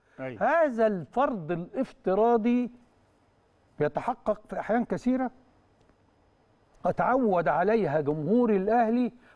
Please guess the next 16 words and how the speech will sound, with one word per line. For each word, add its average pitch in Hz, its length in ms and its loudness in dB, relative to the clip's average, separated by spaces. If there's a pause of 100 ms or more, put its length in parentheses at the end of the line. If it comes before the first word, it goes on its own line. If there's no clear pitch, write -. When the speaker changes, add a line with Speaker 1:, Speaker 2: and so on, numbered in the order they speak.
Speaker 2:
وتعود 220 720 0
عليها 214 680 0 (320)
الإعلام 214 640 0
المصري، 220 640 0 (300)
فأصبح 220 640 -2
الخ-، 220 500 -2
إخفاق 262 640 0
الأهلي 247 720 2 (300)
أنه 214 420 2
لم 208 360 2
يحتكر 196 580 -4
البطولات، 127 580 -4 (840)
بينما 214 640 2 (360)
<clears throat> 208 160 -4
ما 220 120 2
يفقده 285 760 2